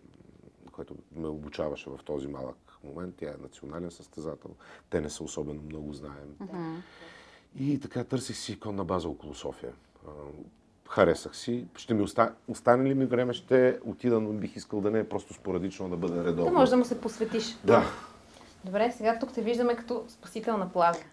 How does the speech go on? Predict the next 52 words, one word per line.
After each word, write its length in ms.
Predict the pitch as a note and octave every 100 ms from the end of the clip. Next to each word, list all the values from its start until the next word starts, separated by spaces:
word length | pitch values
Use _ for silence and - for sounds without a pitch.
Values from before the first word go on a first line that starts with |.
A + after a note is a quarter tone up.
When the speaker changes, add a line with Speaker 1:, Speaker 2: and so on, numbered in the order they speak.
| -
Speaker 2:
Слава 240 | - C4+
Speaker 1:
Да. 60 | B3
Speaker 2:
Богу, 140 | B3
не 120 | A#3+
е 40 | A#3
на 80 |
Занзибар, 480 | G3+ G3+ F#3 F#3 G#3
че 120 | G#3
малко 200 | G#3 G3
щеше 220 | - F3+ F3+
да 60 |
ми 100 | F3
дойде 200 | F3 F3
в 40 | E3+
повече. 500 | F3 E3 D#3+ A3 D4 - -
Speaker 1:
Да, 180 | G2+ F2+
тук 180 | A2+ G2+
е 140 | G#2
момента, 380 | G2 F#2+ G2 F2+
в 100 | F2
който 260 | - E2 D#2+
отслабнах. 580 | - D#2+ C#2 C2+ - _ _ _ _ _
Speaker 2:
Да, 140 | G3 F#3
вижда 220 | G#3 A3+
се, 180 | - D3+
да, 160 | D#3
забелязва 540 | D3+ D#3 D#3+ D#3+ D#3 D#3+
се. 220 | - -
Той 120 | - C#4+
сега 200 | C#4 C#4+
така 220 | C#4+ C4
се 100 | C4
облекло 260 | A#3 B3
с 40 | -
едно 120 | A#3+
кожено 300 | A#3+ A#3 A3
яки, 200 | A3 G#3+
не 60 | G#3
може 220 | G#3 F#3
да 80 | E3
видите, 260 | F#3+ G#3
но 180 | G#3+ G#3 - -
Speaker 3:
Случва 280 | A4 - E4+
ли 40 |
се 60 | -
Speaker 2:
отслабнал 340 | G3 G3+ F#3+
Speaker 3:
някога 180 | D#3+ D#3
Speaker 2:
е. 20 |
Speaker 3:
да 60 | -
спасяваш 720 | - - F3 D3+ D3+ - - -
Speaker 1:
Не. 120 | F3+ D#3
Speaker 3:
някого? 420 | F#3 C#3+ - E3+